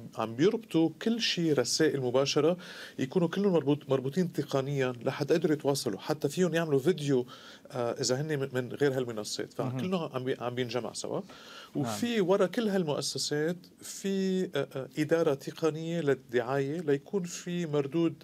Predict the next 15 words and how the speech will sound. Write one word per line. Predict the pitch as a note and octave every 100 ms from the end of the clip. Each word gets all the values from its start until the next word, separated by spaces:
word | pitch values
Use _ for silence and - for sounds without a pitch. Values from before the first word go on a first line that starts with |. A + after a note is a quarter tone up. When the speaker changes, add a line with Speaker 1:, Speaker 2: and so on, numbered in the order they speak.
| -
Speaker 1:
مالي، | B2+ D3+ D3 C3 D3+ - A#2+
آه، | A#2+
Speaker 2:
مردود | A2+ B2+ C#3
Speaker 1:
كبير | D#3 B2+
Speaker 2:
مادي | A#2 C3
Speaker 1:
لمؤسسة | F#3+ F3+ F3+ E3+ - - A#2+
Speaker 2:
تجاه | D3
Speaker 1:
فيسبوك. | D3 C3
Speaker 2:
الموضوع. | B2 C3 - - - G3
Speaker 1:
لأن | G#3 G#3
لما، | G3+ F3+ F3+ E3
لما | D#3+ E3+
تشبك | A3+ - E3 D#3+
كل | E3+ D3
هالناس | D3 C3+ E3 A#3